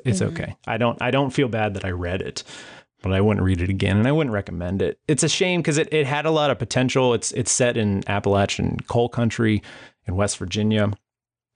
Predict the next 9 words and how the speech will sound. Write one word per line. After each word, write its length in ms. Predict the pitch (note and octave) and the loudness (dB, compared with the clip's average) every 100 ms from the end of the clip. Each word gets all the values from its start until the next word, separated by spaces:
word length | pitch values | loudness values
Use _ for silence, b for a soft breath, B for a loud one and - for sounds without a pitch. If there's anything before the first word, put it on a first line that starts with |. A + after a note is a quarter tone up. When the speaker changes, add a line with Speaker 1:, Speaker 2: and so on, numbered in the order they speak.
| - - | -20 -6
Speaker 1:
It's 480 | A#2 G#2 G2+ - - | 0 0 2 0 -2
this 720 | - F#2+ F#2 F#2 F#2 - - - C#3+ | 0 0 2 0 0 -2 -6 -8 -2
guy 300 | G#2+ G#2 G#2 | 2 2 2
named 360 | F#2+ F#2+ F#2 G#2 | 2 0 0 2
Noah 480 | G2 F#2+ F#2 F#2 | 2 2 2 2
and 160 | F2+ F2 | 0 -2
his 120 | F#2+ | -4
brother 300 | - F#2 F2 | -4 -2 -2
Cole. 580 | - - F#2 F2 - | -6 -4 0 0 -2